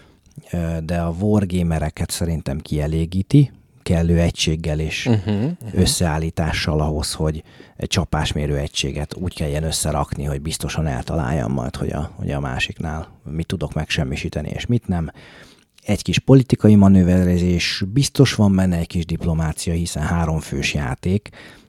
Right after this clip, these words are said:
Speaker 1: Még nem voltunk olyan szinten, hogy nagyon jól ki tudjuk ezt aknázni. Ö, azért a japán folyton forszírozta az oroszt, hogy szálljon be mellette, nem sikerült neki. Ö,
Speaker 2: Igen,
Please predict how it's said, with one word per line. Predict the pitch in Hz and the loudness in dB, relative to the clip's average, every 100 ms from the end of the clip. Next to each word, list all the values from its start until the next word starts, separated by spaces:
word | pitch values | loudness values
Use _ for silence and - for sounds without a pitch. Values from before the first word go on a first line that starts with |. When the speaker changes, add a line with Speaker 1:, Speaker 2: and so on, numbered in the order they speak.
| _ | _
Speaker 1:
Még | - 95 98 | 0 4 6
nem | 107 95 | 6 4
voltunk | 87 82 90 80 | 2 0 0 0
olyan | 85 76 | 0 0
szinten, | - 82 80 | -2 -2 0
hogy | 85 | 2
nagyon | 85 82 78 | 2 2 2
jól | 78 76 | 2 0
ki | - | -2
tudjuk | - 82 - - | -4 -4 -4 -4
ezt | - - | -4 -2
aknázni. | 95 123 113 110 135 - - - - - _ _ | 0 4 4 6 6 4 -6 -20 -20 -20 _ _
Ö, | 104 104 | 2 6
azért | 104 123 139 | 6 6 8
a | 151 | 8
japán | 135 - 95 | 8 8 4
folyton | 92 98 90 80 78 - - - - - 90 87 | 4 4 4 2 0 -4 -12 -20 -16 -10 -8 -8
forszírozta | - 92 82 - 80 78 - 71 73 78 | -2 -2 0 -2 -2 -4 -4 -6 -4 -6
az | - 78 | -4 -4
oroszt, | 76 71 - | -2 -4 -4
hogy | 92 | -6
szálljon | - 60 62 73 | -6 -6 -4 -6
be | 76 | -6
mellette, | 73 64 69 - 92 | -6 -6 -8 -8 -6
nem | 85 78 | -4 -4
sikerült | - - - - - | -8 -8 -8 -8 -8
neki. | - - 120 - _ _ - - - - - - _ - - - _ - - _ _ - - | -8 -4 -6 -6 _ _ -6 -4 -4 -10 -18 -20 _ -20 -20 -20 _ -20 -20 _ _ -20 -10
Ö, | 95 101 | -2 2
Speaker 2:
Igen, | 104 | 6